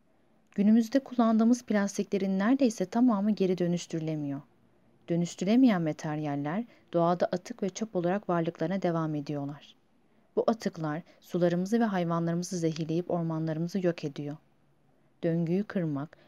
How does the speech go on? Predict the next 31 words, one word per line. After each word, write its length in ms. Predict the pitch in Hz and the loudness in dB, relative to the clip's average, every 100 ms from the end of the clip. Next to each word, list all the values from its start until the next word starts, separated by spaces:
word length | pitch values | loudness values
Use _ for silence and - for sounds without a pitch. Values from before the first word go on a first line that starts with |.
| - | -10
ve 40 | |
geleceğe 520 | 165 170 175 170 180 175 | 0 0 2 2 2 2
daha 160 | 180 | 2
yaşanılabilir 760 | 220 208 - 175 180 170 190 180 | 2 0 -2 -2 -2 -2 -4 -4
bir 100 | 165 | -2
doğa 260 | 165 202 | -2 0
bırakmak 440 | 185 170 - 208 - | 0 -2 -2 -8 -6
için 200 | - 165 | -6 -4
yapmamız 520 | 160 151 165 185 190 | -4 -6 -6 -6 -4
gerekenler, 720 | 180 160 - 143 139 139 185 _ - | -2 -2 -6 -8 -6 -6 -10 _ -20
hayatımızdan 680 | - 175 160 165 180 165 175 | -8 -4 -4 -2 -4 -2 -4
plastiği 540 | 180 180 160 160 - 190 | -4 -4 -4 -6 -6 -4
ve 60 | 175 | -2
geri 260 | 170 165 | -2 -2
dönüşülemeyen 680 | 160 165 160 185 202 185 160 | -2 -4 -4 -2 -2 0 -2
materyalleri 680 | 151 - 165 151 147 151 170 | -4 -4 -4 -4 -4 -4 -6
çıkarmak. 640 | - - 156 143 143 - _ _ _ _ _ _ _ _ | -8 -8 -8 -8 -12 -18 _ _ _ _ _ _ _ _
Peki 300 | - 220 254 | -10 -4 -2
bunu 180 | 247 208 | 0 0
nasıl 240 | 190 - 247 | -2 -2 -2
yapmalıyız? 720 | 185 151 147 143 147 - - _ _ _ _ _ _ | -2 -6 -8 -8 -10 -14 -20 _ _ _ _ _ _
Tabii 260 | - 220 240 | 2 4 4
ki 120 | 220 | 4
elimizdeki 520 | 185 190 180 185 185 | 2 0 0 -2 -2
tüm 180 | - 233 | 0 2
plastikleri 600 | 247 190 180 175 175 175 | 4 2 -2 -4 -2 -2
çöpe 240 | - 170 98 | -2 -4 -4
atarak 360 | - 180 185 | -2 -2 0
bu 80 | 180 | 0
işe 240 | 175 196 | 0 0
başlamamalıyız. 920 | 175 170 - 175 165 151 143 143 160 | 0 -2 -2 -2 -2 -4 -6 -8 -10